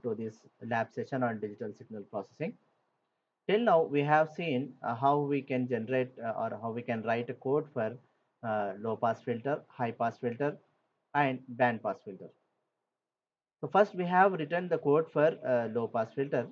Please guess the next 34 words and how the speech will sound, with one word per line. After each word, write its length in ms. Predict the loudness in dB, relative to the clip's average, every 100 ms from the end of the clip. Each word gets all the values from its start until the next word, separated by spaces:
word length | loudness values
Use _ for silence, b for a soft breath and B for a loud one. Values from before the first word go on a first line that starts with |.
| -12 -6
After 400 | -4 -2 -2 -2 -4
making 380 | -4 -4 -4 -10
small 400 | -2 0 0 -2 -6
modifications 760 | -6 -6 -6 -4 -4 -4 -6
in 120 | -6 -4
that 160 | -4 -6 _ -4
same 240 | -2 -2
code, 320 | -2 -2 -4 -10 _ _ _ _ _
we 80 | 0
are 140 | 0 0
able 340 | -2 0 -2
to 300 | 0 -2 -2
generate 480 | 0 0 2 0 -2 -6 _ _ _ _ _ _ 0
high 120 | 2
pass 260 | 4 2
filter 340 | 2 -4 -2 -2
and 300 | 2 2 2
then 240 | 0 -2 -4 -14 -4
band 260 | -2 -2 -4
pass 140 | -8 -8
filter. 280 | -12 -14 -20 _ _ _ _ _ _ _ _
So 80 | -4
this 160 | -2 -2
is 80 | -4
the 100 | -2
code 300 | 2 2 2
for 240 | 0 -2 -6 -6
band 380 | 0 2 2
pass 200 | 2 0 0
filter. 360 | -2 0 -2 -4 _ _ _ _ _ _ _ _ -6
Uh, 320 | -2 0 0 -2
if 200 | -6 -2
you 40 |
have 320 | 2 4 2